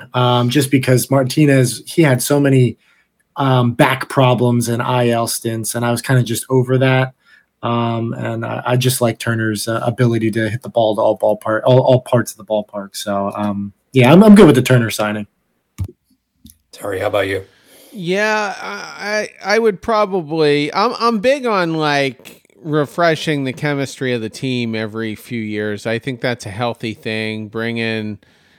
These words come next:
Speaker 3: new blood, new vibes, all that. Um, I got Turner's postseason numbers up here, and J D was very good for us in the postseason, especially in twenty eighteen. But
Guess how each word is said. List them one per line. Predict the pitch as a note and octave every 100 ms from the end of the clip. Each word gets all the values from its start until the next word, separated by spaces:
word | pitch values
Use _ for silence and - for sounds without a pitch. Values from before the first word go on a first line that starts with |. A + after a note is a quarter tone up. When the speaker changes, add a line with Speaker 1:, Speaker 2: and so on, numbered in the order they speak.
| _
Speaker 3:
new | A#2+ C3 B2+
blood, | A2+ A2+ A#2 A2+ A2+ A2+ G2
new | A#2 B2 A#2+
vibes, | A2 A2 G#2+ A2 A2 G#2+ G2+ G#2
all | A2 A2
that. | G#2+ G#2 G#2+ G#2+ _ _ _ _ _ -
Um, | A#2+ A#2 A2+ A2 A2 G#2 _ F#2 G2 F2
I | D#2 E3
got | E3+ D4 -
Turner's | - G3+ F#3 C3+
postseason | - D3+ C#3+ - C3 A2+
numbers | A#2 A2 A2+ A2
up | A2+ A2
here, | - A2+ A2+
and | A2+
J | D#3 E3
D | D#3+ E3
was | C#3+ A2+
very | C3+ C3
good | B2 A#2
for | - A#2
us | A2 -
in | A2
the |
postseason, | G#2 A2+ A2 - G#2 G2+ G#2+ G#2+
especially | - A#2+ A2 A2+ G#2+
in |
twenty | G2 A#2 A2 G#2
eighteen. | G2 - A#2 A2+ G#2+ G2+
But | G2+ G#2+ G2+